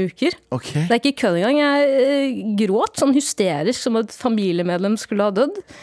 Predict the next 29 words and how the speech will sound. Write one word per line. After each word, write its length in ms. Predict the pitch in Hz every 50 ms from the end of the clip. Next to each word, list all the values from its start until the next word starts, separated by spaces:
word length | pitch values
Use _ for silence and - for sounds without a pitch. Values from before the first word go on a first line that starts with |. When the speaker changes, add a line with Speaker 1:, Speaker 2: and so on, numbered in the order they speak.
| - - -
Speaker 2:
Nei, 140 | - - -
ja, 140 | - - - - 247 -
du, 60 | -
Speaker 1:
Eh, 60 | 196 185
Speaker 2:
du 80 | 165 170 202
er 60 | 240 247
så 220 | - - - 147 143 147 151 147
glad 180 | 147 143 143
i 40 | 139 -
fugler. 400 | 139 123 107 127 175 233 254 240 - _ _ - 254
Speaker 1:
Trodde 380 | - - 494 453 302 226 190 175
ikke 160 | - 220 240
det, 80 | 330 415 392
men 160 | 370 370 359 370
fader, 300 | - - 403 330 285 311
fugler, 340 | 294 - - 294 240 226 285 -
fantastiske 720 | - 339 - - - 214 - - - 226 220 - - 226
dyr. 300 | 214 233 277 339 381 349 -
Eh, 240 | - 294 285 294
og, 400 | - 294 294 294 294 302 302 262
eh, 720 | 277 254 - - 247 262 262 262 262 262 262 262 254 254 247 254
jeg 80 | 277 294
visste 220 | 311 - - - -
ikke 80 | 156
at 80 | 190 226 247
jeg, 100 | 254 254
liksom, 160 | 254 - 233
jeg 160 | 254 262 262 -
har 240 | - - 214 -